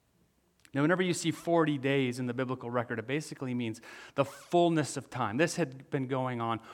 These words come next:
way too long. He came out for forty days, day after day,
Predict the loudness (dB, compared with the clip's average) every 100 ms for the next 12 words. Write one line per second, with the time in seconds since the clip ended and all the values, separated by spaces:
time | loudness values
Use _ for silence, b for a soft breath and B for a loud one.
0 | B B 0 6 8 10 10 8 4 0
1 | 0 0 -2 -4 -10 -16 B B B -4
2 | -4 2 4 6 4 2 -4 -6 -2 2
3 | 2 2 0 0 0 -2 0 2 4 2
4 | 0 -4 -2 0 0